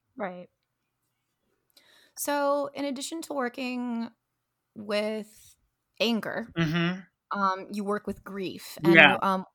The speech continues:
Speaker 1: one of my questions that I actually had was, um, how do these stages of grief, I took an intro psych class, uh,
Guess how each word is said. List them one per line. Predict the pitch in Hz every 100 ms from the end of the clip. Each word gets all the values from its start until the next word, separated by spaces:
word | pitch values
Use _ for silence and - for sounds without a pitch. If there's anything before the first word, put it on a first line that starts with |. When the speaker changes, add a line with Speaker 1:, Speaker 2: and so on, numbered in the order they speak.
| _
Speaker 1:
one | 202 247
of |
my | 302
questions | 294 214 214 202
that | 208
I |
actually | 196 - 180
had | 202 190 180
was, | 185 175 170 170 - -
um, | 180 165 151 175 175 _ _ _ _
how | - 196 185 196
do | 190 202 196 190 185
these | 190 -
stages | 175 170 175
of | 175
grief, | 165 175 170 175 - - -
I |
took | 190 208 190
an |
intro | 185 185 180 180
psych | - -
class, | - 190 196 190 - -
uh, | 196 196